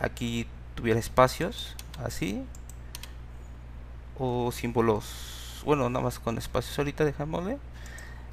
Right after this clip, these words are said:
las condiciones no se cumplirían. En este caso se está cumpliendo, pero ya se los quité. Pero vamos a ver, vamos a hacer un, un ejemplo sencillo. Vamos a decirle que si son iguales.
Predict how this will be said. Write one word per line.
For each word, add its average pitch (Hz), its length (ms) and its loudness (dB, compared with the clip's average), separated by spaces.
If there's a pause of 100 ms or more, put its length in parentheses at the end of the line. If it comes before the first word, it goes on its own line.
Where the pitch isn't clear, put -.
(120)
las 131 240 4
condiciones 127 1000 0 (1500)
no 120 120 6
se - 100 0
cumplirían. 131 560 4
En 120 100 4
este - 160 -2
caso 147 180 2
se 147 60 -6
está - 180 -2
cumpliendo, 139 400 0
pero - 200 -2
ya 113 160 2
se 120 100 -2
los - 160 -4
quité. - 340 0 (760)
Pero 120 340 2
vamos 120 340 -2
a 120 80 0
ver, 127 140 -4 (140)
vamos - 160 -6
a - 120 -10
hacer - 240 -6 (280)
un, 139 100 -4
un 139 640 -6
ejemplo 131 360 -6
sencillo. 196 520 -4 (1300)
Vamos 135 460 -6
a 143 200 2 (220)
decirle 131 460 -4
que - 120 -2
si 139 140 -8
son 139 280 -2
iguales. 180 560 2